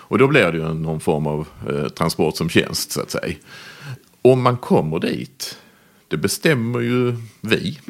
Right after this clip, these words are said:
eller samhället, eller om man styr åt det hållet. Och jag tror den diskussionen har vi inte alls kommit särskilt långt i.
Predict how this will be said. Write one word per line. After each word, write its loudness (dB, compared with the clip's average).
eller 2
samhället, 0
eller 0
om 0
man 2
styr 2
åt -12
det 0
hållet. -2
Och 4
jag 2
tror 4
den 2
diskussionen 0
har 2
vi 2
inte 0
alls 0
kommit -2
särskilt -4
långt 0
i. -2